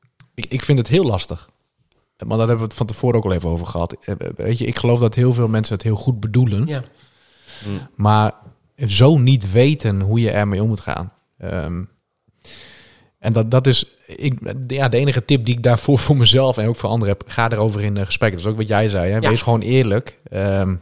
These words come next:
Speaker 1: bedoel, eh, deze studio zit op, die bevindt zich op de eerste etage en ik sta beneden met jou aan de trap en ik vraag gewoon aan jou, "Hoe wil je dat ik je help?"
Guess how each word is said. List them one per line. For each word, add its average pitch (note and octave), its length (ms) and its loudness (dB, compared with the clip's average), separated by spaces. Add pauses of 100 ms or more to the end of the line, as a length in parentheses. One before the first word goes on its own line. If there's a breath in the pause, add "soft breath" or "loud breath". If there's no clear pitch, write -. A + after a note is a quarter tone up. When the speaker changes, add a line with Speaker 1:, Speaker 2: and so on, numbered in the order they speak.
(140)
Speaker 1:
bedoel, G#2+ 280 -2
eh, A#1+ 60 -8 (640 loud breath)
deze G#2+ 220 0
studio A2+ 300 0
zit G#2+ 180 -4
op, G2 160 -10
die G#2 220 -10
bevindt G#2 280 -4
zich G#2 80 -2
op G2+ 100 -4
de A2 80 -4
eerste A2 280 -2
etage G#2 460 2
en F#2 320 -2
ik - 200 -12
sta G#2 200 -2
beneden G#2 300 -2
met G2 120 -6
jou G#2+ 120 -4
aan G2 60 -8
de F2+ 60 -8
trap A#2 240 -2
en G#2 60 -2
ik F#2+ 80 -6
vraag A2 340 0
gewoon F#2 180 -2
aan F2+ 80 -2
jou, F#2 280 -2
"Hoe G#2+ 140 -2
wil A#2 80 -4
je G#2 100 -2
dat G2 140 -4
ik G#2 100 -8
je G2+ 80 -6
help?" A2 360 -2